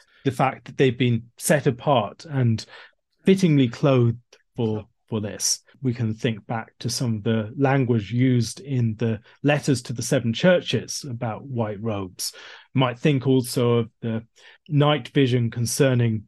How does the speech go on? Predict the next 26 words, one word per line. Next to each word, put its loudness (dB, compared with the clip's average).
Joshua, 2
the -8
high 0
priest. 0
He 4
needs 2
clean 0
robes, 0
and 0
now 4
clean 4
robes 4
have -4
been -2
given 0
to -16
the -12
saints. -2
Might 6
also 4
maybe 2
think 0
about -2
the -2
way 2
that -8